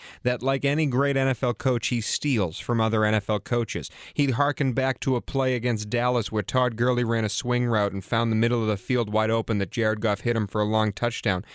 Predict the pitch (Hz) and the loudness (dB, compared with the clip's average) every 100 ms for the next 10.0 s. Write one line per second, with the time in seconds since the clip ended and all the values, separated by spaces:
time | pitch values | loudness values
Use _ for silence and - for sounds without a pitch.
0 | - - 202 - 180 180 160 139 - 123 | -10 -4 -4 -2 0 0 0 0 0 -2
1 | - 123 139 131 110 135 123 110 - 120 | 0 2 4 4 2 2 0 -2 0 0
2 | 107 117 110 - 123 - 113 107 117 117 | 0 -2 -2 -2 -2 -2 -2 0 0 0
3 | 113 110 107 104 120 110 113 104 90 - | -2 0 -2 -2 0 2 2 0 -2 -10
4 | - 135 131 - 160 165 165 123 143 139 | -6 -2 -2 0 0 0 0 0 -2 -2
5 | - - 151 151 107 104 - - - - | -4 -4 0 0 0 -2 -10 -20 -6 -2
6 | 170 180 151 175 156 160 - 185 151 131 | 0 0 0 -2 0 -2 -2 0 2 2
7 | 170 170 160 165 165 147 160 156 143 120 | 2 0 0 0 -2 -2 -2 0 0 0
8 | 113 - - 151 156 147 - - 147 139 | -2 -2 0 0 2 0 -4 -4 -2 0
9 | 127 - 143 123 101 104 113 135 131 123 | 0 -2 0 0 0 0 0 0 0 0